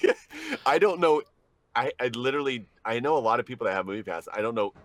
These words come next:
Speaker 2: anybody else that has to do this. And so what it, what it tells me is that I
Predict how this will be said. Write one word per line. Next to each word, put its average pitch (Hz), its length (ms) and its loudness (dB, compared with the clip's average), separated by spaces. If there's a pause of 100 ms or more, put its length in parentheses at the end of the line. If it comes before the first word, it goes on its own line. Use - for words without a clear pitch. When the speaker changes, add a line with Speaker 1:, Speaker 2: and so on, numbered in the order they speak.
(100)
Speaker 2:
anybody 110 460 -2
else - 340 -2 (200)
that 90 160 -6
has 95 200 -2
to 92 120 -20
do 95 180 -8
this. 82 320 -6
And 98 100 -12
so 107 360 4 (500)
what 123 180 2
it, 139 100 0 (200)
what 127 120 0
it - 120 -10
tells 202 360 0
me 104 200 -4
is 92 160 -8
that 85 360 0 (880)
I 139 280 0